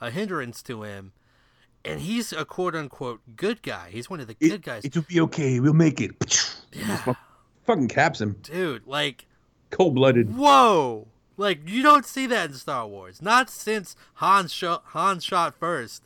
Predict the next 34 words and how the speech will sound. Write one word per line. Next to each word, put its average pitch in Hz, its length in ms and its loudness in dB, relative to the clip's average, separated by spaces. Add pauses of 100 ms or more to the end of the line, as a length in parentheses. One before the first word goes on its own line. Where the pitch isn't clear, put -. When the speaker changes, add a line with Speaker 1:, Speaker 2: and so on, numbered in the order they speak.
(160)
Speaker 2:
<laughs> - 160 -6
Speaker 1:
Have - 560 0
you 175 140 -10
seen 190 320 -12
that? 113 160 -10
Or 196 180 -2
even 196 300 -6
Obi-Wan 147 840 -6 (400)
straight 196 380 -4
up, 170 240 -2 (260)
de-, 135 240 -14 (100)
you 147 120 -12
know, 131 280 -6
amputa-, 165 640 -8
ampu-, 143 560 -10
uh, 113 180 -8 (760)
amputating 143 580 -12
that 117 180 -12
dude. 104 300 -14 (380)
Amputa-, 127 800 -12
whatever. 113 420 -2
Speaker 2:
Am-, 123 80 0
am-, 127 140 0
amputating? 120 680 2
Speaker 1:
Amputating 143 760 -8
<laughs> - 40 -12
that 135 180 -10
guy, 104 260 -12
yeah. 98 260 -12
Speaker 2:
<laughs> - 360 -4
Speaker 1:
Uh, 117 420 -4 (140)
Speaker 2:
That 202 200 0
guy, 175 300 4
Anakin? 277 520 0